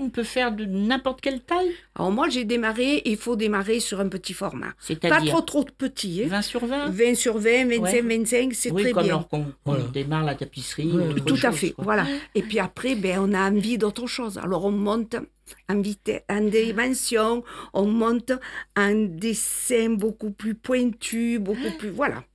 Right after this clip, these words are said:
Speaker 1: Donc, euh, le, moi, ça m'a fasciné, ce côté de la broderie en relief, pas d'endroit, pas d'envers.
Speaker 3: Mhm.
Speaker 1: Et
Speaker 3: Et qui prend la
Speaker 1: vous
Speaker 3: lumière.
Speaker 1: dites
Speaker 3: Et qui prend la
Speaker 1: Et
Speaker 3: lumière.
Speaker 1: qui prend la lumière. Et vous m'avez dit, ça n'a rien à voir avec un stand de broderie blanche.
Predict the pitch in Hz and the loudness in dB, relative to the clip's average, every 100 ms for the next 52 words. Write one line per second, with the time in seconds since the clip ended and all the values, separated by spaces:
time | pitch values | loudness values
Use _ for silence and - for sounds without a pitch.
0 | _ 202 220 214 165 156 135 127 123 123 | _ -4 -4 -2 0 0 0 -2 -4 -6
1 | 135 139 226 - 160 160 175 - 175 262 | -8 -4 -4 -2 -2 -4 -6 -6 -6 -6
2 | 262 175 175 170 - 196 147 135 - 233 | -6 -8 -6 -6 -4 -4 -4 -6 0 2
3 | 233 - 208 175 156 165 160 196 262 277 | 2 -2 -2 -2 -2 -2 0 2 0 -2
4 | - - - - 208 180 175 156 196 240 | -10 -20 -14 -4 -2 -2 -2 -2 2 2
5 | 247 - 233 202 175 156 165 196 294 320 | 0 0 0 0 -2 0 0 2 0 -2
6 | 139 185 - _ - 226 220 202 185 175 | -6 -6 -12 _ 0 2 2 2 4 4
7 | 139 120 208 - 107 - _ _ - _ | 2 0 -2 -2 -6 -10 _ _ -20 _
8 | _ - - 113 - 139 127 117 208 214 | _ -10 -6 -6 -2 0 0 0 0 0
9 | - - 262 240 214 196 170 185 - - | -4 -2 -2 0 -2 -2 -4 -6 -14 -10
10 | - 208 214 208 220 320 - 214 202 262 | -4 0 0 0 0 -2 0 0 0 0
11 | 285 254 302 302 226 220 214 202 - 277 | 0 0 -2 0 -2 -2 -4 -4 -4 -4
12 | 262 214 - 226 214 240 208 175 - - | -2 -4 -2 -2 -2 -2 -2 -4 -8 -12